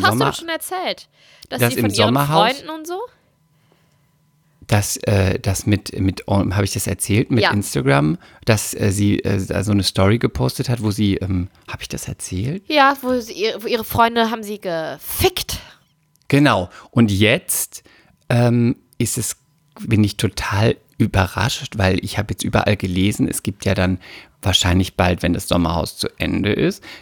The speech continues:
Speaker 2: gibt es ja diese Reunion immer. Da bin ich so gespannt, ob sie da hinkommt. Ich bin jetzt ganz gebannt. Sie ist jetzt auf jeden Fall ins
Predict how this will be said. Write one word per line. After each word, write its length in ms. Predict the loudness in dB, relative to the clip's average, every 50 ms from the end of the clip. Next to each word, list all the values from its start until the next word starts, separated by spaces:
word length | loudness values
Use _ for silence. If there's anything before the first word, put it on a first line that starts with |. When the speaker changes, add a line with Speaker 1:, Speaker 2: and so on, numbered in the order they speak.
| _ -4
Speaker 2:
gibt 200 | -4 -4 -2 -4
es 140 | -4 0
ja 100 | 0 0
diese 420 | 2 2 0 0 2 2 2 2 2 2
Reunion 760 | 2 2 2 2 4 4 4 4 4 4 4 4 4 4
immer. 340 | 4 4 4 4 4 2 0 -4 -12 -20 -20 -20 -20 -20 -20 _ _ _ _ _ -8
Da 80 | -6
bin 220 | -4 -4 -4 -4 -4
ich 160 | -4 -4 -6
so 120 | -4 -4 -4
gespannt, 720 | -4 -4 -2 -2 -2 -2 -2 0 0 0 0 -2 -2 -4
ob 160 | -6 -6 -8
sie 160 | -8 -8 -6
da 140 | -4 -4 -4
hinkommt. 1200 | -4 -4 -2 -2 -2 0 -2 -4 -6 -8 -12 -14 -14 -14 -16 -16 -16 -18 -18 -18 -16 -16 -16 -16 -16 -20 -20 -20 -20 -20 -20 -16
Ich 100 | -8 -4
bin 140 | -2 0
jetzt 280 | 0 0 -2 -2 -4 -4
ganz 420 | -2 0 0 0 0 -2 -4 -6
gebannt. 600 | -6 -6 -6 _ _ 0 2 4 4 2 2 0
Sie 80 | -6 -6
ist 160 | -4 -4 -2
jetzt 160 | -2 -2 -2
auf 120 | -2 -2 0
jeden 160 | 2 2 2
Fall 120 | 2 0 -2
ins 220 | -2 -4 -4 -6